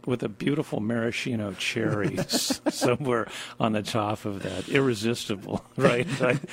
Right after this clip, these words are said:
that cocktail thing at the dark bar, and the,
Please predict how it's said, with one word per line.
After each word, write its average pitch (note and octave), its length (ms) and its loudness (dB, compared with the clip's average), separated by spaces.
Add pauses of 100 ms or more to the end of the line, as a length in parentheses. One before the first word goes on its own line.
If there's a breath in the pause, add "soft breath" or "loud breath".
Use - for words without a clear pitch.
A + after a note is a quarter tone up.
(260 loud breath)
that A#2+ 200 -2
cocktail G#2+ 560 0
thing G#2+ 360 0
at G2+ 200 0
the F#2+ 80 0
dark G2 340 -4
bar, F#2+ 380 -2
and F2+ 180 -6
the, F#2 140 -8